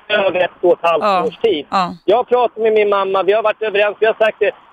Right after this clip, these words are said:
Speaker 1: Jag är ingen läkare, jag är ingen forskare, jag kan inte hitta på några läkemedel som hjälper henne.
Speaker 2: Mm.
Speaker 1: Utan det vi kan göra,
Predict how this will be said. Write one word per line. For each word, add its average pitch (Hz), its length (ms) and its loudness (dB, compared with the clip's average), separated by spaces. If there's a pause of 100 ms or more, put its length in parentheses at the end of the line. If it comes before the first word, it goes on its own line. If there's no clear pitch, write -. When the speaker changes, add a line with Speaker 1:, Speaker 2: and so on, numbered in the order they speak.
(140)
Speaker 1:
Jag 226 240 2
är 226 40 2
ingen 208 200 0
läkare, 175 380 0
jag 202 160 2
är 214 40 2
ingen 208 180 -2
forskare, 208 340 0
jag 202 80 -6
kan 240 80 -2
inte 214 120 0
hitta 214 200 -2
på 202 140 -6
några 226 200 2
läkemedel 160 680 -2 (300)
som 196 140 0
hjälper 202 380 0
henne. 139 280 -4 (140)
Speaker 2:
Mm. 196 240 0
Speaker 1:
Utan 247 180 -2
det 269 120 2
vi 233 180 0
kan 269 200 0
göra, 208 340 0